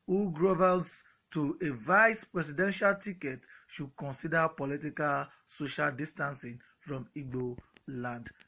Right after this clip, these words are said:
Yeah, this is coming from Ohanaeze Ndigbo. All right, guys, that is all we have for you now. Please ensure you subscribe to our YouTube channel and also press notification bell. Thanks.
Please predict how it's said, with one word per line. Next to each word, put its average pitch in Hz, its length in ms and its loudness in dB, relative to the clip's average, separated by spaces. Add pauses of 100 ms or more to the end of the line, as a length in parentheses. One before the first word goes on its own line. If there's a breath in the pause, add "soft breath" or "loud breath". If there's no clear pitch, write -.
Yeah, 170 260 4
this 135 200 -6
is 139 80 -16
coming 139 240 -8
from 127 300 -12
Ohanaeze 135 500 -6 (180)
Ndigbo. 123 440 -10 (480 loud breath)
All 196 100 4
right, 214 180 8
guys, 208 220 8
that 202 160 6
is 175 100 0
all 190 140 6
we 170 80 4
have 170 160 4
for 147 160 -4
you 156 140 -2
now. 151 200 -2
Please 170 260 -2
ensure 156 300 -2
you 170 120 -4
subscribe 165 500 -4
to 165 60 -2
our 139 100 0
YouTube 214 380 -4
channel 220 420 2 (380 loud breath)
and 143 140 -4
also 139 180 -6
press 135 220 -6
notification 127 600 -12
bell. 120 180 -8
Thanks. 185 360 2